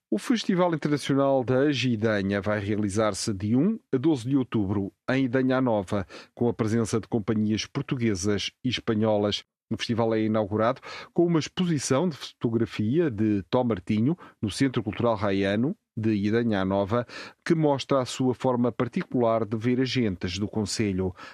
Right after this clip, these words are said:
Às dezanove horas, há a conversa promovida por Elsa Ligeiro, da Alma Azul, que tem como tema Entre o Teatro e a Literatura. A partir do dia dois, os espetáculos de teatro vão suceder-se, não só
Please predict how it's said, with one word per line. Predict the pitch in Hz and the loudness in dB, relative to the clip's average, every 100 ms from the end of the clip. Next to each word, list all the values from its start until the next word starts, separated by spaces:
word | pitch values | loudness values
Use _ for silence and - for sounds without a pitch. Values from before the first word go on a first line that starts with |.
| - | -4
Às | 110 98 | -4 0
dezanove | 113 104 90 | 0 0 0
horas, | 104 123 156 - - - | 0 0 -2 -6 -12 -2
há | 123 | 2
a | 117 | 2
conversa | - 120 101 113 117 - - 101 | 0 0 2 2 0 -2 -4 -2
promovida | 113 110 98 110 110 107 95 | -2 -2 0 -2 0 -2 -2
por | - 110 - _ | -2 -2 -2 _
Elsa | 131 127 - | 0 0 0
Ligeiro, | 107 101 98 107 107 98 95 | -2 0 0 2 2 0 -2
da | 98 | 0
Alma | 104 120 110 | 2 2 2
Azul, | 98 107 123 147 - - | 0 0 0 -2 -10 -12
que | - | -6
tem | 151 151 | 0 0
como | 123 165 156 | 2 0 0
tema | - 113 104 113 113 - _ - | 0 0 2 0 -4 -10 _ -4
Entre | 117 - | -2 -2
o | 120 | -4
Teatro | 135 117 92 - 104 104 - | 0 0 0 -2 -4 -4 -2
e | 135 | 0
a | |
Literatura. | 117 107 110 104 113 104 98 - - - | 0 -2 -2 -2 0 0 0 -4 -20 -8
A | 110 | -6
partir | - 110 - 107 | -4 -4 -2 -2
do | 95 101 | -2 -4
dia | 107 110 | 0 0
dois, | 107 135 165 - - | 2 0 -2 -12 -10
os | 123 | -8
espetáculos | - 131 - 135 - 110 | -4 -4 0 -2 -2 -2
de | 120 | -2
teatro | - 113 135 - 117 | 0 0 0 0 -4
vão | 95 123 147 | 0 0 0
suceder-se, | - 156 - 127 110 - 110 92 - - | -2 -4 0 0 0 0 -4 -4 -12 -4
não | 113 107 | -2 -2
só | - 113 107 | 0 2 2